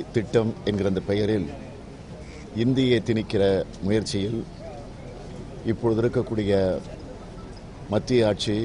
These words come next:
ஈடுபட்டிருக்கிறது. தமிழர்களின், தமிழ்நாட்டு மக்களின் ஒட்டுமொத்த எதிர்ப்பை பார்த்ததற்கு பிறகு அதை திரும்ப பெறுவதாக,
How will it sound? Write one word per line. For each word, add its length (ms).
ஈடுபட்டிருக்கிறது. 800
தமிழர்களின், 640
தமிழ்நாட்டு 460
மக்களின் 440
ஒட்டுமொத்த 420
எதிர்ப்பை 340
பார்த்ததற்கு 640
பிறகு 320
அதை 160
திரும்ப 340
பெறுவதாக, 460